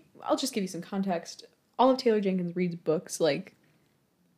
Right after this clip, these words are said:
kind of tie into one another. Like, a character will appear in a different book or something like that. Um, and Carrie Soto was in Malibu Rising as, I don't, yeah,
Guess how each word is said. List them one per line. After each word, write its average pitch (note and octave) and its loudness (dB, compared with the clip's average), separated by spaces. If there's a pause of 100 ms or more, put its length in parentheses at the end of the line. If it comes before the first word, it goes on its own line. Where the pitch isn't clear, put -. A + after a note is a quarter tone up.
(480)
kind G3+ 2
of F3+ -2
tie E3+ -2
into E3 -4
one G#3 2
another. A#3 4
Like, F#3 4
a F3+ 0
character D3+ -2
will E3 2
appear D3 -4
in F#3+ 0
a D#3+ 2
different D#3+ -8
book - -14
or G3 -4
something F3 -6
like F3+ -12
that. C#3 -10 (560)
Um, E3+ 2
and F3+ 0
Carrie G#3 2
Soto F3 4
was E3+ -4
in D3+ -4 (120)
Malibu E3 2
Rising G#3 -2 (100)
as, E3 -4 (1600)
I F#3 6
don't, D#3+ 0
yeah, - -10